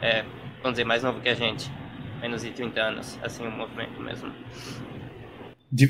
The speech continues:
Speaker 2: de fato, é, hoje em dia, acho que a questão do, do, dos dois, né, do software livre ou do software open source, acabaram ficando cada vez mais forte, e hoje em dia muitas empresas já veem benefícios em manter software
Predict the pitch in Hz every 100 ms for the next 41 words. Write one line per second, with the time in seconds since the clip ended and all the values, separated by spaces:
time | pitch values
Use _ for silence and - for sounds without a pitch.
0 | - 131 135 147 135 - 117 113 110 107
1 | 107 110 113 123 143 135 113 120 127 117
2 | - 120 117 - 117 113 120 120 117 -
3 | 120 135 139 135 123 117 113 117 110 -
4 | - - _ - - 135 135 127 127 113
5 | 110 104 110 117 123 139 120 135 151 151
6 | 139 123 - 131 131 127 131 127 - 127
7 | 127 123 123 120 120 123 120 - - -
8 | - 127 131 123 120 131 127 131 127 131
9 | - 139 135 - - - 127 127 131 131
10 | 127 123 123 123 127 127 123 123 127 120
11 | 120 127 123 120 120 120 110 120 127 123
12 | 113 131 127 127 - 135 151 - 135 131
13 | - 127 123 123 123 120 120 - 120 -
14 | 120